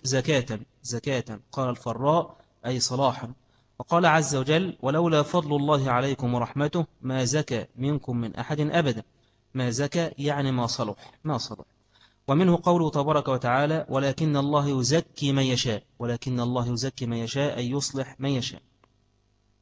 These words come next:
آه، ده في المعنى. أما أيضًا في الاصطلاح، يطلق على أداء حق، على أداء حق يجب في أموال مخصوصة على وجه مخصوص، يجب في أموال مخصوصة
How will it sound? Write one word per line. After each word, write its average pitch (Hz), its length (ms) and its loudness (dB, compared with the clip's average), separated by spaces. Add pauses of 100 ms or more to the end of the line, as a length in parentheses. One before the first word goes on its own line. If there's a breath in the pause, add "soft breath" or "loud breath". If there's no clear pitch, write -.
(1040 loud breath)
آه، 135 460 2
ده 165 240 2
في 160 140 -2
المعنى. 143 560 2
أما 165 300 4
أيضًا 151 260 2
في 139 120 -4
الاصطلاح، 135 760 2
يطلق 151 580 2
على 127 440 0
أداء 127 340 2
حق، - 480 -6 (260)
على 120 260 -4
أداء 123 200 -2
حق - 420 0 (360 soft breath)
يجب 147 400 4
في 127 260 -4
أموال 156 440 4
مخصوصة 156 640 2 (360)
على 135 220 2
وجه 151 320 0
مخصوص، - 680 -4 (340 loud breath)
يجب 135 320 0
في 120 240 -6
أموال 127 320 2
مخصوصة 147 600 -2